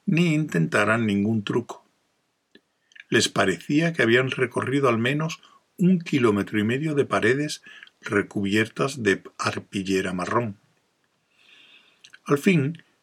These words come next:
llegaron a una amplia puerta de acero que se abrió a un grito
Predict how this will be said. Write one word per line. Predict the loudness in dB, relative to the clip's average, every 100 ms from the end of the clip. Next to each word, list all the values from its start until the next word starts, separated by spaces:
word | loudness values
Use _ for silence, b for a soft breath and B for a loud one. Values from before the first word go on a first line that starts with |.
| _ -8
llegaron | 0 2 4 4 4 4
a | 2
una | 2 2 4
amplia | 2 2 0 0
puerta | 4 2 2 0
de | 0
acero | -2 2 4 4 0 b b b b -4
que | 0
se | 2 2 0
abrió | 0 2 2 2 -2
a | -2
un | 0 0 -2
grito | -2 -4 0 0 0